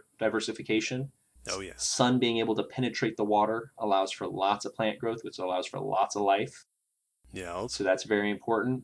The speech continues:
Speaker 1: Uh, we see lots of ris-, recognizable thing.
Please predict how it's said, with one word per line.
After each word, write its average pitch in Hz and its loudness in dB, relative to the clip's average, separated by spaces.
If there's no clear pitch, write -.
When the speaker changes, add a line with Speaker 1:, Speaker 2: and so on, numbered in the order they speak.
Speaker 1:
Uh, 104 4
we 113 2
see 143 6
lots 131 6
of 139 0
ris-, 135 4
recognizable 131 4
thing. 147 0